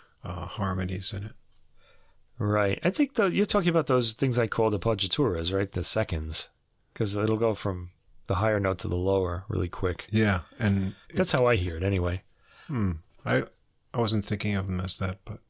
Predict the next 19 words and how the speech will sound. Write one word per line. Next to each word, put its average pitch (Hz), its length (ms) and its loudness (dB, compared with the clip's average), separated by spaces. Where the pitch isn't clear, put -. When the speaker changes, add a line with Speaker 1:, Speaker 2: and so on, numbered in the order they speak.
Speaker 1:
the, 110 180 0
I 123 100 4
was 117 100 8
Speaker 2:
Yeah, 107 40 2
Speaker 1:
just 104 160 4
Speaker 2:
but 127 100 0
they, 123 60 4
well, 117 80 6
they're 110 40 8
Speaker 1:
noticing 110 80 -2
Speaker 2:
probably 143 200 2
Speaker 1:
the, 101 60 -6
Speaker 2:
not 113 260 0
that, 85 280 -2
but - 360 -8
Speaker 1:
the 101 100 2
harmonic 104 540 0
effect, - 520 -2
yeah, 107 240 -4